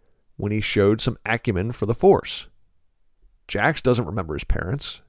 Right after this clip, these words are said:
Jax doesn't know Lorn Pavin. Their conversations are probably my favorite part of the book.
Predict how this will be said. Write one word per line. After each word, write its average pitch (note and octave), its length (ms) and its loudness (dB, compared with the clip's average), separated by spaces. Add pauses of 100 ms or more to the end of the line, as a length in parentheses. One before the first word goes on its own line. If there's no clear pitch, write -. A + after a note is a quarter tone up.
Jax B2 340 0
doesn't A2 300 -2
know G2 180 2
Lorn F2 400 -2
Pavin. - 480 -2 (960)
Their F3 240 8
conversations E3 1200 2 (380)
are G#2 140 4
probably C3+ 800 2
my A#2+ 220 2
favorite A2+ 480 -2
part F#2+ 260 0
of C#2+ 100 -4
the D2+ 80 -6
book. - 400 -6